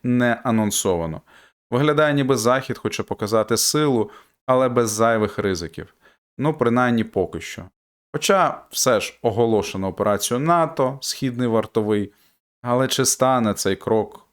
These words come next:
насправді реальним, а не якоюсь там бутафорією?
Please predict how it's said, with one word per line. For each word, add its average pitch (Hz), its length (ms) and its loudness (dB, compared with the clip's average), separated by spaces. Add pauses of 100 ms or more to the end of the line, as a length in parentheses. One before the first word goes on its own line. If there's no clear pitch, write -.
(360)
насправді 104 1000 -2
реальним, 107 720 0
а 107 140 -2
не 104 140 0
якоюсь 95 520 -2
там 92 280 -6 (400)
бутафорією? 87 680 -4